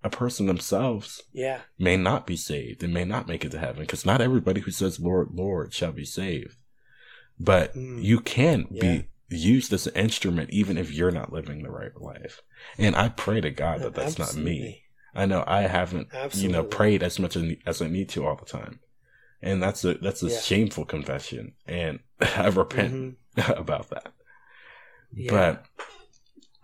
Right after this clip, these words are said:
Speaker 1: I just pray that I never get to a state to where my heart is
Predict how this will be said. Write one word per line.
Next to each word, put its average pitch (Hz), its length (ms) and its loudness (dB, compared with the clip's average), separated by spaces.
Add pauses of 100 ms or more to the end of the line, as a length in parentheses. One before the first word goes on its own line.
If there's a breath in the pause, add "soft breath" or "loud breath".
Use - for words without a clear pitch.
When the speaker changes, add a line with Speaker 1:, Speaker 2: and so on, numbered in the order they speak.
(480)
Speaker 1:
I 101 100 6
just 104 240 0
pray 98 160 4
that 87 160 2
I 90 80 4
never 82 260 0
get 80 200 -6
to - 120 2
a 80 40 2
state - 460 -2
to 90 140 -2
where 82 140 0
my 87 160 2
heart 85 320 -2
is - 340 -8